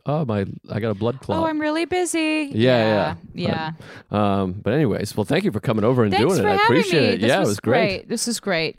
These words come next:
Speaker 1: And then tell me those books again, 'cause I wanna get all
Speaker 2: Okay.
Speaker 1: of them. I want the people to know about the books.
Speaker 2: So the, the number one I'd recommend is Breaking the Habit of Being Yourself by Doctor, again, not a real doctor, he's a chiropractor,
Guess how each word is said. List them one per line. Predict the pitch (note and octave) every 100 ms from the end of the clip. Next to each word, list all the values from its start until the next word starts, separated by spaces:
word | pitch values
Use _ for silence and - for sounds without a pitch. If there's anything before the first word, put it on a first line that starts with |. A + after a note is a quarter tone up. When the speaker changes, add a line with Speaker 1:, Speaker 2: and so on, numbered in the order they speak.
| -
Speaker 1:
And | A#2+ C#3
then | C3
tell | - - G3+
me | B3+
those | A3 D3
books | B2+ G#3+ -
again, | G3 G#3
'cause | F3+
I | D3
wanna | E3 D#3+ D3
get | D3
all | C3+
Speaker 2:
Okay. | C3
Speaker 1:
of |
them. | A#2+
I | A#2
want | C3+
the |
people | - A#2+ A2
to |
know | G#2+ G#2+
about | G#2 F2+
the | F#2+
books. | F#2+ F2 - - - _
Speaker 2:
So | - C#4 B3 A#3 A#3 A3+ A3+ - _ _
the, | G3 A3 A3 G#3+ G#3
the | A#3 A3 A3
number | A3+ C4+ G#4
one | F#4 C#4 B3 A#3+ F3+ - _
I'd | - G3+ G3+
recommend | G3+ G3+ F3+ E3+ F3 - -
is | F#3 F3+ F3 E3+ F3+ - _
Breaking | F#3+ G#3+ A#3 D#4+
the | E4
Habit | B3+ A3 G3+ B2
of | F3 -
Being | G3 G#3
Yourself | A3+ A3+ F3 C#3 D3+ -
by | F#3 E3+ E3 E3
Doctor, | F3+ E3 - G#3 G3+ G3+ -
again, | F3+ D#3 D3+ F3+ -
not | D#3+
a | F#3
real | A3+
doctor, | A3 E3+ - F3+
he's | F3
a | F#3
chiropractor, | G#3 D#3+ D#3+ D3 - D3+